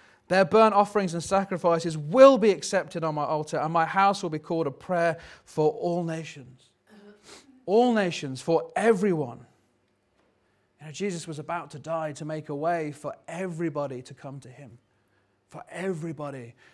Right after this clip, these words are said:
to experience the love of God for themselves. But it was always the plan. It was always the plan that everyone who wanted it would have a place in God's kingdom. The second, um, prophet Jesus quotes is Jeremiah chapter seven in our Bibles.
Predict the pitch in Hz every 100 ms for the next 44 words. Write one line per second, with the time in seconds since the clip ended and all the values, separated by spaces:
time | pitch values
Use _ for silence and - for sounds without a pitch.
0 | - 165 151 - - - - 220 214 196
1 | 170 - 160 175 160 143 143 156 147 139
2 | 131 - 151 143 143 165 170 156 - 196
3 | 240 240 208 165 - 135 165 190 220 107
4 | 101 _ _ _ _ _ _ _ _ _
5 | _ _ _ _ _ 226 226 202 254 302
6 | 277 247 160 226 233 202 175 233 233 240
7 | 220 185 190 175 220 226 185 165 151 208
8 | 185 175 208 208 196 170 170 160 - 190
9 | 160 123 - _ _ _ _ _ _ _
10 | _ _ _ _ 175 - - 214 165 -
11 | - - _ 175 170 156 208 220 214 160
12 | 202 165 160 214 214 185 170 - 196 190
13 | 175 196 208 208 208 180 - 160 214 202
14 | 202 196 190 190 190 190 190 180